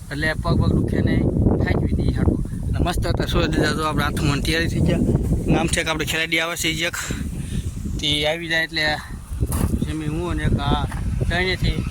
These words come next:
તો અહીંયા લો પગે લાગવા ગયો છે આપણે. તો આ દર્શન કરી લે,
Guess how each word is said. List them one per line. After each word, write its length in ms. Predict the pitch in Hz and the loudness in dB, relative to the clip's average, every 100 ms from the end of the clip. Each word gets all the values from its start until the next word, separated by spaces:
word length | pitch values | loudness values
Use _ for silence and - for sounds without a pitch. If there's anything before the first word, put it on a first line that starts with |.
| - | -2
તો 140 | - 139 | 0 0
અહીંયા 240 | 147 151 | 0 -2
લો 40 | 143 | -2
પગે 140 | 156 156 | -2 -2
લાગવા 220 | 156 156 147 | -2 -2 -2
ગયો 120 | 180 170 | 0 0
છે 80 | 151 | -2
આપણે. 260 | 139 147 160 - - - | 0 0 0 -2 -2 0
તો 80 | 135 143 - - - - - - - - | 2 2 2 2 2 0 0 0 0 0
આ 200 | 143 135 127 - - - - | 0 -2 -2 -4 -2 -2 -2
દર્શન 320 | 143 147 156 | 0 0 0
કરી 160 | 147 156 | 0 -2
લે, 100 | 170 | -2